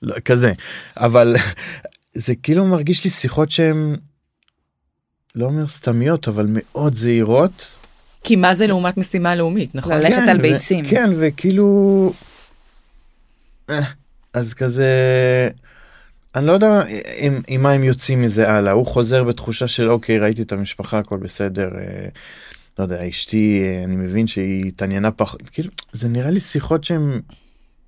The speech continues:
Speaker 3: בסוף
Speaker 1: לא מרוויחים מהם משהו, <laughs> בגדול זה מה שאני אומר. זה כאילו עצוב,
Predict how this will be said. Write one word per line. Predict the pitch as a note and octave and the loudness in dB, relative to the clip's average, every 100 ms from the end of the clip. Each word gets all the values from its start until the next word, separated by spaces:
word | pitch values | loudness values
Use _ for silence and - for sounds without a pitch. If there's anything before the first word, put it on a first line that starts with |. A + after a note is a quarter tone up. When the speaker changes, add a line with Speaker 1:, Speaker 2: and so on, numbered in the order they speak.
| _ _ _ _ _ _ _ _ - | _ _ _ _ _ _ _ _ -12
Speaker 3:
בסוף | D#3 - F#3 - | -8 -2 -2 0
Speaker 1:
לא | D3 A3 C4+ | 2 4 4
מרוויחים | C4 A3+ - B3+ | 0 0 0 2
מהם | A#3+ E3+ | 2 4
משהו, | F#3+ - G#2 F#2+ - A#2+ | 4 2 -4 -10 -6 0
<laughs> | A2 B2 | 2 2
בגדול | A2+ A#2+ A#2 C3 | 2 2 4 2
זה | A2+ | 2
מה | A2 | 0
שאני | - G2+ F#2+ | -2 -6 -8
אומר. | G2 F#2 | -10 -8
זה | F#2+ | -10
כאילו | - D3 F#3+ | -2 2 4
עצוב, | D#3 - F3+ G3+ G3 | 4 2 2 2 0